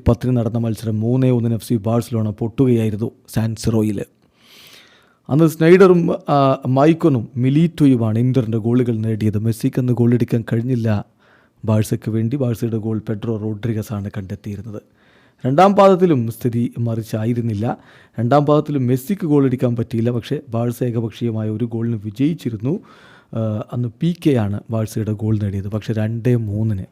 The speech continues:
രണ്ടേ മൂന്നിന് അന്ന് തോറ്റ്, ആ, അഗ്രിഗേറ്റിൽ തോറ്റ് ബാഴ്സലോണ പുറത്താവുകയായിരുന്നു. അതാണ് കപ്പല്ലോ ഓർമ്മിപ്പിക്കുന്നത്. അന്ന് മെസ്സിയെ തടയാൻ പറ്റിയ ഇന്റർ മിലാന് ഇന്നിപ്പോ, ആ, ലാമിൻ യമാലിനെയും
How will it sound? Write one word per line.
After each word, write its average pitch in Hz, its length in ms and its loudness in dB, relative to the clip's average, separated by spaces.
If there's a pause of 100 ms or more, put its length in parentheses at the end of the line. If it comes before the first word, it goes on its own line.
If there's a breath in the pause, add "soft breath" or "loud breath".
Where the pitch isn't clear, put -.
രണ്ടേ 113 460 0
മൂന്നിന് 117 540 0 (580 soft breath)
അന്ന് 113 240 -2 (140)
തോറ്റ്, 135 260 6
ആ, 123 260 0
അഗ്രിഗേറ്റിൽ 131 680 4
തോറ്റ് 117 300 -4 (300)
ബാഴ്സലോണ 113 480 0
പുറത്താവുകയായിരുന്നു. 98 920 -4 (100)
അതാണ് 147 340 2
കപ്പല്ലോ 135 300 0
ഓർമ്മിപ്പിക്കുന്നത്. 117 460 -2
അന്ന് 131 120 -2
മെസ്സിയെ 147 420 -2 (140)
തടയാൻ 135 300 0
പറ്റിയ 127 260 -2
ഇന്റർ 117 300 -4
മിലാന് 107 380 -2 (800 loud breath)
ഇന്നിപ്പോ, 156 600 8 (440 loud breath)
ആ, 110 220 2 (120)
ലാമിൻ 135 560 8
യമാലിനെയും 127 800 6